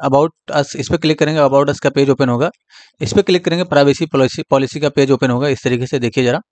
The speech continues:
और इस पे क्लिक करेंगे तो Terms and Condition का पेज ओपन होगा इसी तरीके से आपका यहाँ पर, है ना। और भी बहुत सारी चीज़ें हैं, ये देखिए डायनामिक कंटेंट आ रहा है। अगर आपको ये,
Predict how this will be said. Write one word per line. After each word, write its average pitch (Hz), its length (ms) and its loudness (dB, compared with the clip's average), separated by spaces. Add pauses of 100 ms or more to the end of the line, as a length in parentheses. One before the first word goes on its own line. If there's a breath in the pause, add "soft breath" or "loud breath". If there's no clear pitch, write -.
(480)
और 156 120 4
इस - 120 -2
पे 202 80 0
क्लिक 175 220 0
करेंगे 160 200 0
तो 180 120 -4
Terms 165 260 0
and 160 160 -2
Condition 135 360 -2
का 147 80 2
पेज 131 220 2
ओपन 120 200 0
होगा 120 200 -2
इसी 139 220 -6
तरीके 120 260 -2
से 131 120 -4
आपका 127 260 -2 (500 loud breath)
यहाँ 127 180 2
पर, 135 120 -2
है 180 60 0
ना। 214 120 -2
और 160 220 2
भी 202 60 -4
बहुत 170 220 0
सारी 180 160 2
चीज़ें 160 220 -2
हैं, 190 160 -4
ये 143 120 0
देखिए 143 200 0
डायनामिक 139 340 0
कंटेंट 139 360 0
आ 202 60 4
रहा 170 120 0
है। 214 60 -6 (160)
अगर 147 200 2
आपको 156 220 2
ये, 160 200 2